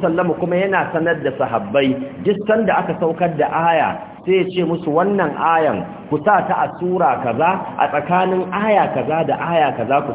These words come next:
soka ta a wurin." Shi ne wannan Qur'anin da muka gani a hannunmu, shi yasa Allah subhanahu wa ta'ala ya yi amfani da kalmomi biyu wurin magana akan saukar da Qur'ani. Ya ce, "Inna nahnu nazzalna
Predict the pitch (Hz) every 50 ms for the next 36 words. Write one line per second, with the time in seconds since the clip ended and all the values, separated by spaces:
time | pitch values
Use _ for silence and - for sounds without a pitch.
0 | - - 160 165 160 151 120 - - 135 - 92 101 101 104 101 95 87 - -
1 | - - - - - - - - - - - - - - - - - - 208 233
2 | 233 214 185 170 180 185 180 175 160 139 - 127 120 117 - 160 170 165 156 147
3 | 139 131 139 156 156 147 123 135 139 143 147 151 98 120 113 135 147 147 151 151
4 | 156 143 135 131 127 127 - - - - - 175 185 180 - - 185 165 - 147
5 | 156 156 151 - - - 117 117 - 139 143 147 139 131 - 135 135 131 139 135
6 | 135 131 117 127 135 135 139 139 139 135 147 175 196 - - - - 135 131 -
7 | 127 123 - 113 127 147 160 160 - 120 113 - - 170 170 175 175 175 175 175
8 | 170 170 165 165 160 143 127 147 160 160 156 160 - - - - - - - 107
9 | 131 160 185 196 202 196 196 185 165 139 131 151 160 160 147 131 87 - - -
10 | 156 143 - - 127 139 143 139 139 151 143 123 110 117 - 101 104 104 - 113
11 | 113 113 104 98 90 87 - - - - - - - - - - - - - -
12 | - - - - 160 175 - - 175 135 - 160 180 185 185 190 180 180 185 185
13 | 175 175 190 196 202 202 214 226 - - - - - 110 127 139 131 - - -
14 | 131 160 165 165 165 156 139